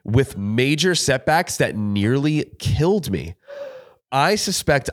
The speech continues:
I know who this woman is, and she definitely knew my ex-husband and I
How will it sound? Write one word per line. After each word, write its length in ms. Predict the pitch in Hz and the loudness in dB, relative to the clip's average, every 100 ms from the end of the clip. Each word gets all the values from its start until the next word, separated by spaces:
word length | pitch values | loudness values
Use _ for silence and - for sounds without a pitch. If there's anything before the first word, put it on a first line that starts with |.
| 107 | 0
I 200 | 123 135 | 0 2
know 200 | 131 123 | 2 0
who 200 | - 131 | 0 0
this 220 | 147 - | 0 0
woman 240 | 139 147 | 0 2
is, 280 | 104 87 90 | 2 2 -2
and 160 | - 104 | -2 0
she 320 | 120 104 92 - | 0 0 -4 2
definitely 520 | 165 170 165 143 143 | 2 2 -2 -2 0
knew 280 | 113 110 107 | 2 2 2
my 160 | 98 101 - | 0 0 0
ex-husband 580 | 104 - 113 101 101 | -2 0 0 0 0
and 100 | 90 | -2
I 420 | 87 131 143 143 | 0 0 2 0